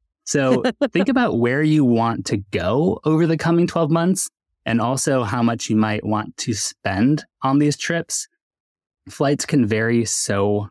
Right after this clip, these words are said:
Speaker 1: much, but I typically like to book my flights about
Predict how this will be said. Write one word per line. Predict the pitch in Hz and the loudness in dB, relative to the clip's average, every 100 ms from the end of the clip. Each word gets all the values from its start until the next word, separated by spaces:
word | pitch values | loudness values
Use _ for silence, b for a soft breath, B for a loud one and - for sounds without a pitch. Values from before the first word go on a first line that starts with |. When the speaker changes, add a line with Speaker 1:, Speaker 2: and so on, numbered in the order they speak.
| _ | _
Speaker 1:
much, | 92 92 147 - - - _ _ _ | -4 -2 -4 -6 -12 -14 _ _ _
but | 127 - | -4 -2
I | 120 147 175 - | -2 0 0 -2
typically | 156 156 151 131 | -2 -2 0 2
like | 117 110 | 0 -2
to | - | -8
book | 101 110 - 110 | -4 -4 -4 0
my | 110 110 113 | 0 2 -2
flights | 110 117 107 101 | -4 -4 -4 -2
about | 110 95 | -4 -4